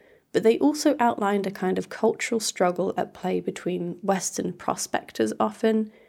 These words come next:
and their encounters with this seeming beast of nature. As Adam Schultz explains in his thesis, we see the place of the man-like monster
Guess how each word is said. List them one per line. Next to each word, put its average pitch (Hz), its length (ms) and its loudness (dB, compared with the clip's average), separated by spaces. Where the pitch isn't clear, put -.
and 226 180 4
their 226 160 6
encounters 214 720 2
with 190 180 -4
this - 160 -2
seeming - 440 -2
beast - 320 -4
of - 100 -6
nature. - 640 -2
As 285 260 2
Adam 269 260 2
Schultz 214 460 2
explains 202 640 0
in 196 80 0
his 196 220 -2
thesis, - 720 -2
we 226 160 4
see 277 300 4
the 311 140 2
place 247 500 -2
of 202 160 -4
the 208 80 2
man-like 196 580 2
monster 180 680 0